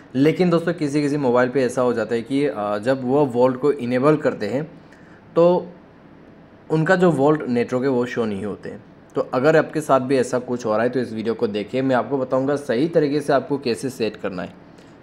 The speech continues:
क्योंकि दोस्तों ये प्रॉब्लम तब भी होते हैं जब आप सेटिंग को अच्छे से सेट नहीं करते। ठीक है, तो उसके लिए दोस्तों आपको जानना होगा इसका सेटिंग,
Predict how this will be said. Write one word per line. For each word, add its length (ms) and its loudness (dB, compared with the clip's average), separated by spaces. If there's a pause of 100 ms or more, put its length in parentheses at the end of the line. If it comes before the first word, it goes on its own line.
क्योंकि 180 2
दोस्तों 460 4 (1400)
ये 140 4
प्रॉब्लम 380 4
तब 140 0
भी 140 0
होते 220 2
हैं 80 0
जब 260 0
आप 340 0 (460)
सेटिंग 280 0
को 100 0
अच्छे 320 -4
से 180 -2
सेट 300 0
नहीं 160 -4
करते। 400 -8 (460)
ठीक 160 0
है, 200 2 (360)
तो 120 4
उसके 300 0
लिए 100 4
दोस्तों 280 2
आपको 260 0
जानना 300 0
होगा 220 2
इसका 220 -4
सेटिंग, 500 -2